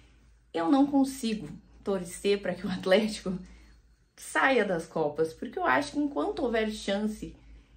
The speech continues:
enquanto a gente com-, puder continuar competindo, tem que continuar competindo. Vai que a gente consegue chegar numa,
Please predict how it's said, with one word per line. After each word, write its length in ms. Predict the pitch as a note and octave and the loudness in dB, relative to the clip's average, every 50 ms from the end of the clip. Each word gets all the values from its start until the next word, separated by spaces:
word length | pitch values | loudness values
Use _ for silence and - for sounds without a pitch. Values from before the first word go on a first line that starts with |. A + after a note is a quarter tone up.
| - - | -6 0
enquanto 320 | C4 C#4 C#4+ D4 D4 C#4+ C#4+ | 2 4 4 4 2 0 2
a 40 | C#4+ | 4
gente 200 | C#4+ C#4+ C#4+ - | 4 4 4 4
com-, 220 | - C#4+ D4+ - | 2 2 2 2
puder 480 | - - - D4+ A#3 G#3+ A3+ A#3 C#4 C#4+ | 0 -4 -4 -4 0 4 4 4 4 4
continuar 420 | C#4 A#3+ A#3 - - G#3 G#3 G#3+ | 2 0 0 0 -2 -2 -2 -2
competindo, 640 | G#3 F#3+ - - F3+ - - A#3+ A#3+ A#3+ A#3+ A#3+ - - _ _ _ | -4 -6 -6 -8 -8 -6 -4 -2 -2 -2 -4 -6 -12 -18 _ _ _
tem 180 | - D#4 D#4 D#4+ | -6 -4 -4 -4
que 160 | D#4+ E4+ D#4+ | -6 -8 -6
continuar 640 | - C#4+ D4 C#4+ D4 - D4+ C4+ B3+ C4+ C#4+ - - - - - - - - - | -4 -2 -2 -2 -2 -2 0 0 0 0 -2 -4 -10 -20 -20 -20 -20 -20 -14 -8
competindo. 520 | - A#3+ B3+ - C#4+ - - C#4 B3+ A#3+ | -6 -4 -2 -2 -2 -2 -2 -2 -2 -2
Vai 160 | A#3 C4 C#4 C#4+ | -2 -2 -2 0
que 80 | C#4 | 0
a 60 | C4+ | 0
gente 240 | C4 B3 A#3+ A#3+ - | 2 2 2 0 0
consegue 360 | - A#3 A3 G#3+ G#3 G#3+ G#3+ | -2 -4 -2 -2 -2 -2 -2
chegar 220 | G#3+ A3 G3+ G3 G#3 | -2 -2 -2 -2 -2
numa, 160 | G3+ G3 G3 | -2 -4 -6